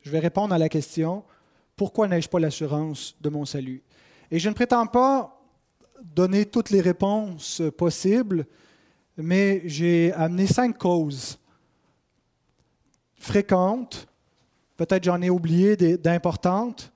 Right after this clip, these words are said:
mais en voici cinq qui expliquent pourquoi certains n'ont pas l'assurance de leur salut. Premièrement, j'ai une foi faible.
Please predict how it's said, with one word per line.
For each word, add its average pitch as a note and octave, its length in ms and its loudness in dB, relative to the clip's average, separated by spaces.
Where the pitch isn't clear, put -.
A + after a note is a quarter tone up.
mais E3 260 2
en E3+ 100 2
voici F#3 300 0
cinq A#3+ 560 0
qui - 180 2
expliquent A3+ 440 -2
pourquoi F#3+ 580 0
certains F#3 420 -2
n'ont D#3+ 180 -4
pas E3+ 100 -2
l'assurance D3+ 1040 -6
de D3+ 60 -6
leur C#3 180 -4
salut. A2 440 -14
Premièrement, F3 640 0
j'ai G#3+ 480 0
une F#3 260 0
foi F#3 300 0
faible. C3+ 640 -4